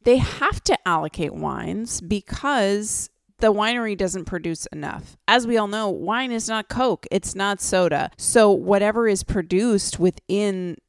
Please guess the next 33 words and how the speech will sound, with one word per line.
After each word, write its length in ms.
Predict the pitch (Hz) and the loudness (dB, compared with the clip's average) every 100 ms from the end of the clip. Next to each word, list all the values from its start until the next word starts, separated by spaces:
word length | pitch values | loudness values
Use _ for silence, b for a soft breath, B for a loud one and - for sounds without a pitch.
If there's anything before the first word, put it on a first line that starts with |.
| _ | _
a 60 | 175 | -4
year, 640 | 165 156 254 220 156 175 | -4 -4 0 2 2 0
that's 320 | 190 175 185 - | 0 0 0 -2
all 320 | - 147 160 180 | 4 6 6 4
that's 240 | 202 - | 0 -4
produced. 540 | - 214 294 320 - | -2 -2 -2 -4 -4
And 200 | - 185 - _ - | -4 -6 -8 _ -14
a 60 | |
lot 420 | 208 214 233 262 | -10 -10 -8 -4
of 160 | 277 208 | -4 -4
great, 720 | - 208 220 240 240 247 - | -4 0 4 6 6 2 -4
great 280 | - 247 233 | -4 -2 -2
wineries, 720 | - 233 240 226 214 214 - - | -2 -4 -4 -8 -10 -10 -12 -10
in 160 | 175 | -8
my 140 | 180 269 | -4 -4
opinion, 640 | 220 202 190 196 190 185 _ _ | -4 -6 -6 -8 -8 -12 _ _
the 160 | 160 160 | -6 -2
only 280 | 220 - 208 | 0 0 -2
great 220 | 170 147 | -2 -4
wineries, 640 | 160 160 170 190 220 220 - _ | -4 -6 -6 -6 -6 -10 -14 _
are 140 | 208 208 | 4 4
small. 520 | - 190 156 - - _ - | 2 -2 -2 -6 -16 _ -2
And 140 | 208 | 0
so 300 | - 226 208 - | 4 4 4 0
there's 380 | 196 208 208 165 | 0 2 2 2
a 100 | 180 | -2
limit 480 | 202 294 220 - - | -2 -4 -6 -8 -8
to 100 | 175 | -8
how 180 | 170 | -6
much 260 | 143 160 - | -6 -4 -4
they 120 | 165 | -6
can 180 | - 160 | -4 -4
make. 420 | 185 226 - - | -2 -4 -6 -20